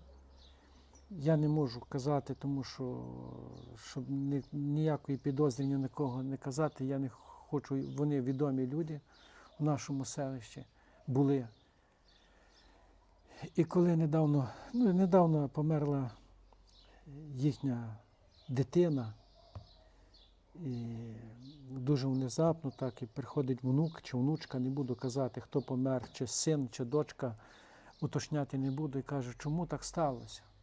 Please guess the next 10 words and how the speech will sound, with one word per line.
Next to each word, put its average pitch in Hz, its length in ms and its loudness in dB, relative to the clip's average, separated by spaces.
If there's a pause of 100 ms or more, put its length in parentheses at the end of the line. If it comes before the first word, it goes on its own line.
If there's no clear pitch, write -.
І 151 40 -8
ви 143 100 -4
знаєте, 135 400 -6
мені 135 180 -4
на 127 120 -8
пам'ять 135 460 -8
зразу, 123 340 -10 (260)
як 127 260 -6 (200)
його 127 260 -6
дідусь 113 520 -8